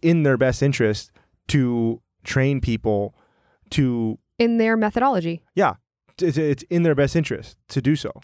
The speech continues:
Speaker 2: It's like a degree.
Speaker 1: Yeah.
Speaker 2: It's, it's exactly like, it is, it is a degree. That's what an actual degree is. That's what it is. It's,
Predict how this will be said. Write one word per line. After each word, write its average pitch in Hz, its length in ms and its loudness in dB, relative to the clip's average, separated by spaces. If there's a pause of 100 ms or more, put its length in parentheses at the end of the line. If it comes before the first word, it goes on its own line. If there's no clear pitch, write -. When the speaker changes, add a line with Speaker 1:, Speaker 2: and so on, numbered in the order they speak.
Speaker 2:
It's - 180 -4
like 254 220 0
a 269 60 0
degree. 220 560 -4
Speaker 1:
Yeah. 175 160 -4
Speaker 2:
It's, - 400 -4
it's - 180 -2
exactly 226 460 0
like, 214 140 -4
it 233 100 4
is, 247 340 2
it 233 200 0
is 226 200 0
a 202 100 0
degree. 196 260 -8
That's 240 320 -2
what 277 100 -4
an 247 100 -4
actual 202 360 -4
degree 180 380 -6
is. - 260 -8
That's 202 260 -2
what 196 100 -6
it 180 100 -6
is. - 280 -6
It's, - 180 -6